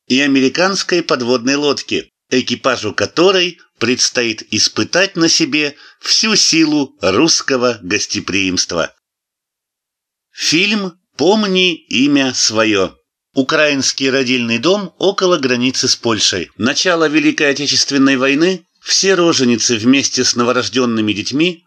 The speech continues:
попадают в плен к немцам. Долгое и трудное путешествие в колонне пленных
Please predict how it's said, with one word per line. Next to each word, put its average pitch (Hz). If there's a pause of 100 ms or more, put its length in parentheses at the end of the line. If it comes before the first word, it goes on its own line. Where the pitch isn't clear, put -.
(160)
попадают 123
в -
плен 113
к -
немцам. 101 (420)
Долгое 165
и -
трудное 143
путешествие 127
в -
колонне 107
пленных 160